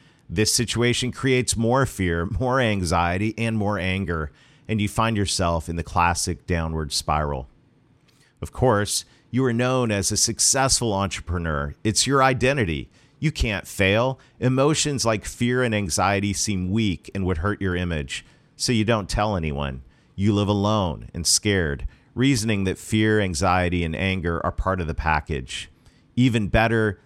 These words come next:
they will become the fuel that will drive you. This is the way of the world. In Proverbs fourteen twelve, it says, "There is a way that seems right to a man, but in the end it leads only to death." It literally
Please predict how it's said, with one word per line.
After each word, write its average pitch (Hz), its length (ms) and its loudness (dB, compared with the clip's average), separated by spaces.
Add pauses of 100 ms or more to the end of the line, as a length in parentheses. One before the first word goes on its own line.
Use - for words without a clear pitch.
(120)
they 120 200 2
will 117 160 4
become 92 340 -2
the 85 100 -2
fuel 90 640 0
that 87 160 -4
will 82 140 -4
drive 78 400 0
you. 69 180 -6 (1120)
This 131 240 6
is 123 140 0
the 104 100 2
way 95 200 4
of 85 100 0
the 90 60 0
world. 78 480 0 (920)
In 110 100 -2
Proverbs 110 520 2
fourteen 107 500 0
twelve, 101 420 0
it 80 140 -6
says, 90 480 0 (160)
"There 110 260 2
is 117 180 2
a 101 60 4
way 90 320 4
that - 160 -6
seems 90 400 -2
right 90 360 0
to 98 180 -2
a 85 60 -2
man, 82 500 -2 (300)
but 98 120 2
in 101 80 0
the 98 160 -2
end 107 360 0
it - 120 -8
leads 95 360 -2
only 90 320 -2
to - 160 -8
death." - 600 -4 (460)
It 110 160 -2
literally 110 840 2